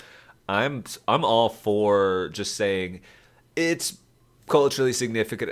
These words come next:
I think there's some wiggle room in that, in my rules about it's already, like,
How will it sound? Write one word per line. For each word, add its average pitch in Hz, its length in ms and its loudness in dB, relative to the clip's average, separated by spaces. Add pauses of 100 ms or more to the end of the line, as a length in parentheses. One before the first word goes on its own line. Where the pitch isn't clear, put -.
I 131 40 0
think 139 160 -4
there's 160 160 -2
some 135 160 -4
wiggle 113 300 0
room 107 260 -2
in 101 120 -6
that, 101 220 -4
in 92 140 -6
my 95 120 -2
rules 98 480 0
about 95 320 -2
it's 98 160 -4
already, 98 560 2
like, 90 300 -4